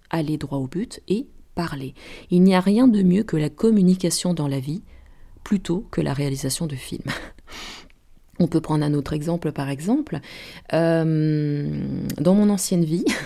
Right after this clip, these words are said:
<laughs> dans une autre vie, euh, voilà, j'étais avec, euh, avec une personne qui, qui aimait bien les voitures, euh, et qui, euh, voilà, qui faisait très, très, très, très attention aux jantes de ses voitures, à ne surtout pas les rayer.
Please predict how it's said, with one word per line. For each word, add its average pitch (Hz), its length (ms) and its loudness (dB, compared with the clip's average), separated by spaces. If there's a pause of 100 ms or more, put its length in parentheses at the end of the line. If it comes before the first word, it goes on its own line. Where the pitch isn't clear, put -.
(320)
<laughs> - 520 -6
dans 170 160 4
une 190 220 4
autre 247 200 2
vie, 175 380 0
euh, 131 540 -4
voilà, 139 200 -6
j'étais 143 380 -6
avec, 131 360 -8
euh, 131 120 -8
avec 135 260 -10
une 139 120 -2
personne 175 500 0
qui, 156 440 -6
qui - 120 -10
aimait 139 160 0
bien 147 180 -2
les 143 120 -2
voitures, 156 580 -2 (560)
euh, 139 480 -4
et 156 160 -2
qui, 190 540 -4
euh, 135 400 -6 (760)
voilà, 135 300 -8
qui - 140 -12
faisait 151 320 -6
très, 214 280 -2
très, 185 220 -4
très, 180 240 -4
très 165 320 -6
attention 151 520 -4
aux 151 140 -4
jantes 151 380 -4
de 147 80 -6
ses - 180 -4
voitures, 135 500 -8
à 143 60 -8
ne 135 100 -6
surtout - 300 -8
pas - 120 -12
les - 100 -10
rayer. - 320 -14